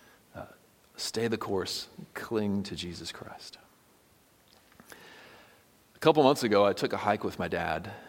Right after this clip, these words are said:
um, which is, it was wonderful, but sometimes it feels like a mistake to do because my dad is, like, a champion hiker, and so he is gonna, like, go for it.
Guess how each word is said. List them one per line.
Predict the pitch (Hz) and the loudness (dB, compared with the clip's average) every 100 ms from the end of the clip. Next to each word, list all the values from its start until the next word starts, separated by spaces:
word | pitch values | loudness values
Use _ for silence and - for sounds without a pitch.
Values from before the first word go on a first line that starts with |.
| - - - 80 | -20 -20 -14 -10
um, | 78 76 82 - - | -8 -8 -12 -16 -8
which | 110 104 101 | -4 -2 -2
is, | 90 - - - - _ _ _ _ - | -4 -6 -10 -20 -20 _ _ _ _ 0
it | 123 | 2
was | 113 101 | 2 2
wonderful, | 113 147 117 - 85 90 | 4 6 4 0 -2 0
but | 95 - | 0 -2
sometimes | - 123 120 95 | 0 2 2 2
it | 92 | -2
feels | - 113 92 | -2 0 2
like | 95 87 | 0 -2
a | |
mistake | 85 - - 101 90 | -6 -4 -2 -2 -2
to | - 85 | -8 -6
do | 95 87 82 | -4 -2 -4
because | - 82 87 | -6 -8 -6
my | 87 90 | -4 0
dad | 101 101 | 0 0
is, | 87 - | -2 -4
like, | 80 - | -6 -6
a | - - | -14 -6
champion | - - 123 107 101 80 | -4 -2 -2 -4 -4 -6
hiker, | 85 82 80 85 85 - | -4 -4 -4 -8 -10 -8
and | 87 85 | -8 -6
so | - 78 | -2 -2
he | 78 104 | -2 0
is | 95 - | -2 -2
gonna, | 90 78 | -6 -6
like, | 78 - - - _ - 101 104 | -6 -8 -12 -18 _ -14 -12 -2
go | 104 92 | 0 0
for | - 76 73 | -2 -6 -4
it. | 73 | -6